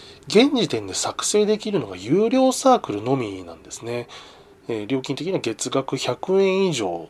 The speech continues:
ということになります。あと、その有料のサークルに対して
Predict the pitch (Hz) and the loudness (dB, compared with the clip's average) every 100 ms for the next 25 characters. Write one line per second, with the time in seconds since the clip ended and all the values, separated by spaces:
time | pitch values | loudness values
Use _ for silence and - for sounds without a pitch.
0 | - - 82 - 151 107 95 87 82 76 | -12 -10 -8 0 0 0 -6 -12 -8 -6
1 | - - - - - - - - - - | -6 -10 -20 -20 -20 -16 -8 -6 -6 -4
2 | - - 160 123 120 117 - 175 185 180 | -4 6 8 8 6 2 -2 2 4 4
3 | 180 - - - - - 190 208 214 226 | 2 -4 -14 -20 -20 -12 0 6 8 8
4 | 262 208 180 185 175 175 175 202 180 175 | 8 6 6 4 4 4 4 2 2 4
5 | 175 139 - 196 - | 4 2 0 0 0